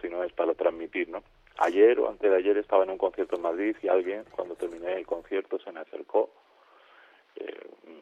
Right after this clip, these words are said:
por lo visto vio el concierto, eh,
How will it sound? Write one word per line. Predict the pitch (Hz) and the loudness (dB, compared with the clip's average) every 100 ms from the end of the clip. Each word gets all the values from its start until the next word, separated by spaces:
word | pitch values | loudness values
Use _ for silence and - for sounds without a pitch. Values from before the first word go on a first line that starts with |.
| - - | -20 -20
por | - 73 | -12 -8
lo | 76 | -6
visto | 82 - 85 | -8 -6 -6
vio | 80 82 | -2 -4
el | |
concierto, | - 80 - 80 - 78 78 76 - _ _ _ | -6 -10 -8 -8 -4 -4 -4 -6 -14 _ _ _
eh, | - - - - - | -20 -20 -20 -20 -20